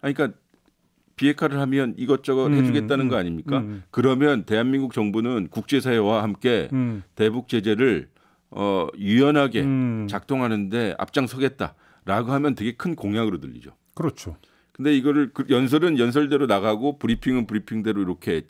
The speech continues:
Speaker 1: 질-, 질답 형식으로 나왔거든요.
Speaker 2: 아니, 왜 그랬을까? 전 그걸 이해를 못 하겠는데.
Speaker 1: 그거야 제가 모르죠. <laughs> 그래서 제가 초반에 말씀드렸다시피 여러 사람들이 고생했겠다.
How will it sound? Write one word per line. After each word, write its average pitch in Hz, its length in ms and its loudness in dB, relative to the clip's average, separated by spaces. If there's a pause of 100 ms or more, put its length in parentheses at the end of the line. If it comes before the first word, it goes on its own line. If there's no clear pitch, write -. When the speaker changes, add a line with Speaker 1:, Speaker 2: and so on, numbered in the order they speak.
(120)
Speaker 1:
질-, 123 420 2
질답 127 500 2
형식으로 120 380 -2
나왔거든요. 71 460 -4
Speaker 2:
아니, 87 100 -4
왜 117 60 2
그랬을까? 277 500 2
전 123 200 -2
그걸 220 260 0
이해를 101 220 0
못 85 200 -8
하겠는데. 73 280 -14 (680)
Speaker 1:
그거야 107 240 -10
제가 110 160 -8
모르죠. 78 460 -12
<laughs> - 100 -14 (880)
그래서 131 280 2
제가 135 160 4
초반에 151 340 -4
말씀드렸다시피 104 1000 -4
여러 90 200 0
사람들이 90 360 -4
고생했겠다. 76 840 -12